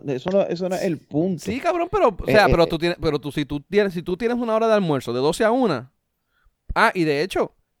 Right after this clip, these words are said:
Speaker 2: era el, el primer turno del día era a la una de la tarde, tampoco era que, era que, que la atendió hasta las doce y atendió a las una, tú sabes.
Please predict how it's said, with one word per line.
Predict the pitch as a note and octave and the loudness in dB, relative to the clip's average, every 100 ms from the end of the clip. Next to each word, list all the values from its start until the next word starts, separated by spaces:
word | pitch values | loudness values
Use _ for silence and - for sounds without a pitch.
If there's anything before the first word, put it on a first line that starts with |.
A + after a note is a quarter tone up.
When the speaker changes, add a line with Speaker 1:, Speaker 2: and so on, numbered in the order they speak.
| _ | _
Speaker 2:
era | D#3+ D#3 D#3 | -4 0 -2
el, | D#3+ D3 - | -2 -6 -6
el | E3+ C3+ | -8 -6
primer | D#3 C#3+ D#3+ | -4 -4 -4
turno | - G3 A#3 | -2 0 2
del | A3+ | 2
día | F3+ C4 | 2 2
era | A3 | 2
a | |
la | F#3+ | 2
una | F3 | 2
de | |
la | D3 | 0
tarde, | E3 B3 | -2 -6
tampoco | A#2 A2 - C3 D#3 | -10 -12 -14 -10 -6
era | E3+ A3+ | -4 -4
que, | A#3+ F#3+ | -4 -2
era | D#3+ D#3+ | 0 0
que, | D3+ D3+ | 0 -4
que | D#3 | -6
la | C#3+ | -6
atendió | C#3+ C#3 C#3+ | -4 -4 -6
hasta | D3 D3+ | -2 -2
las | A#2+ | -2
doce | C3 D#3+ D#3+ | 0 0 0
y | C3 | -6
atendió | B2+ C3 C#3 | -6 -4 -2
a | |
las | B2 | -2
una, | E3 G3+ | -2 -2
tú | C#3+ C#3 | -4 -4
sabes. | C3 G#2+ | -4 -4